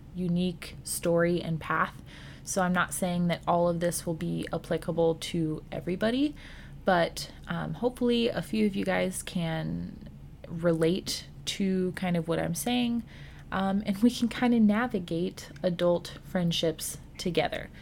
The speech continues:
So let's go ahead and get into it. Um, the reason that I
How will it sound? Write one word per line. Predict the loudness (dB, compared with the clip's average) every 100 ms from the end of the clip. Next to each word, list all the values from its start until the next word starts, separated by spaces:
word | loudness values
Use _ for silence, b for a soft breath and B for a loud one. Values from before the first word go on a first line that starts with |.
| B B B B
So | 4 8 8 8 4
let's | 4 6 4
go | 2 2
ahead | 4 4 4 2 0
and | 4 4 4 2 0 -6 -8 2
get | 4 4 0 -10 -14 -12 2
into | 4 4 2 0
it. | 0 0 -2 -10 B B B -4
Um, | 0 2 0 -4 -6 2
the | 2
reason | 4 6 8 6 2 0 0 -4 -6 -4
that | 0 0 0 -2
I | -2 0 2 2 0 -2